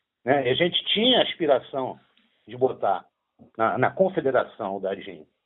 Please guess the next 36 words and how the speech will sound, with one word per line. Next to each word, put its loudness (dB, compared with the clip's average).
O -16
dadinho 0
não -4
era -2
uma -2
regra, 0
não -6
era 0
uma -4
regra -2
legalizada, 0
né? -4
No 4
brasileiro, 2
a -2
gente -10
levou 0
o -2
João -2
Marmoura, 0
que -16
na 0
época 2
era -2
o -10
presidente -8
da, 0
da -2
confederação, -2
era -6
um -4
baiano. 0
Ele 0
veio 4
ao 2
brasileiro, 0